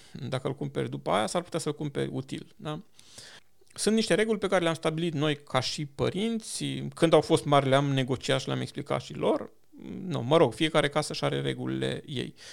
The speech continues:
Dar prioritate nu are telefonul, nu are oferirea de cadouri, prioritate are relația. Trebuie să aibă relația.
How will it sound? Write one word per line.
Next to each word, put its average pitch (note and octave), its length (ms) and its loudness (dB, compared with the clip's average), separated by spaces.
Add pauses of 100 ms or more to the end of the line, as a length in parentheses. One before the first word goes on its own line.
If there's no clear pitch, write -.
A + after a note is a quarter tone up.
(240)
Dar E3+ 240 6
prioritate F#3+ 720 2
nu F#3 380 2
are B2 320 4
telefonul, A#2+ 840 -6 (240)
nu D3+ 200 2
are D#3+ 200 8
oferirea B2+ 520 0
de D#3 120 0
cadouri, A#2+ 580 -4 (420)
prioritate E3 640 2
are D3 540 2 (100)
relația. C#3 640 0 (560)
Trebuie D3 380 4
să A#2+ 140 -6
aibă A#2+ 380 -6
relația. A#2 600 -4